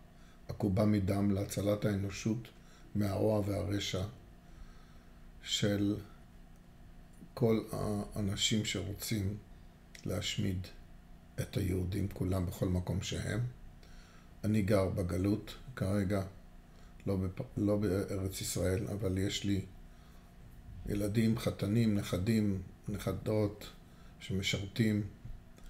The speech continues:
ביחידות קרביות ואחרות, וכולם מגויסים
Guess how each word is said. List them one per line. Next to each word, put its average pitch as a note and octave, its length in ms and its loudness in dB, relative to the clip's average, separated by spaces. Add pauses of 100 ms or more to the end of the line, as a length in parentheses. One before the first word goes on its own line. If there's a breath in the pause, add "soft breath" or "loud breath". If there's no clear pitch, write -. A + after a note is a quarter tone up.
(400 loud breath)
ביחידות G#2 440 0
קרביות G2+ 720 2
ואחרות, G2 680 0 (1000 loud breath)
וכולם G2+ 380 2
מגויסים G2 720 2